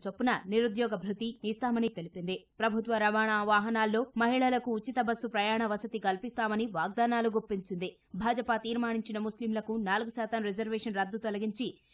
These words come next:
ఎస్సీలకు పదిహేడు శాతం, ఎస్టీలకు ఏడు శాతం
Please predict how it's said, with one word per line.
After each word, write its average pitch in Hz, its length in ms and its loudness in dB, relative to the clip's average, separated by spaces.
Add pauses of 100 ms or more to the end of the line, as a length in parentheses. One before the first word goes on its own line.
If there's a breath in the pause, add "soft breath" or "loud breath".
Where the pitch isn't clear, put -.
(120)
ఎస్సీలకు 247 440 0 (160)
పదిహేడు 233 420 0
శాతం, 220 260 0 (260)
ఎస్టీలకు 220 420 0 (120)
ఏడు 220 200 -2
శాతం 220 240 -2